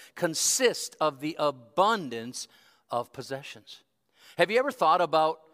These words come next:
what money can and cannot buy?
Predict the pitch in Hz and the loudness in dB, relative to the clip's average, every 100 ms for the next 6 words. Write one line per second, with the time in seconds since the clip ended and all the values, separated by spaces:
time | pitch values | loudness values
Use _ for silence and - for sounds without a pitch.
0 | _ _ _ - 147 - 131 135 147 156 | _ _ _ -2 0 0 -2 -2 0 -4
1 | 147 - 131 127 151 175 _ _ _ _ | -8 -10 -8 -6 -8 -14 _ _ _ _
2 | _ _ 120 110 104 - - 131 127 123 | _ _ -10 -10 -14 -16 -10 -8 -6 -8
3 | 135 107 - 90 98 139 | -10 -10 -6 -4 -4 -8